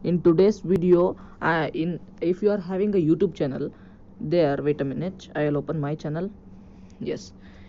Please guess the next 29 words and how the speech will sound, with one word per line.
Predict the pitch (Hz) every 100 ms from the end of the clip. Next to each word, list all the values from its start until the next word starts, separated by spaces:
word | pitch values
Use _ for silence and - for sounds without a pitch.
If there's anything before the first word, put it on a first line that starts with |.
| - -
your | 180 180
home | 170 180 185
is | 180 151
there, | 165 165 165 160 - - -
your | 165
videos, | 143 151 165 175 170 165 170
playlist, | - 160 170 170 -
channels. | 170 165 139 - - -
This | -
channels | - 180 233 226
option, | 160 - 180 226 - - - - -
this | 170 240
channel | - 180 190
doesn't | 156 151 196
feature | 190 180 180 196 196
any | 160 170 185
other | 160 160
channel | - 160 165
like | 156 160
this, | 180
it | 156 151
is | 139
written. | - - - - -
If | 196 208
you | 208
want | 165 180 208 180
this, | 185 - -
uh, | 156 - - - -
uh, | 156 156 151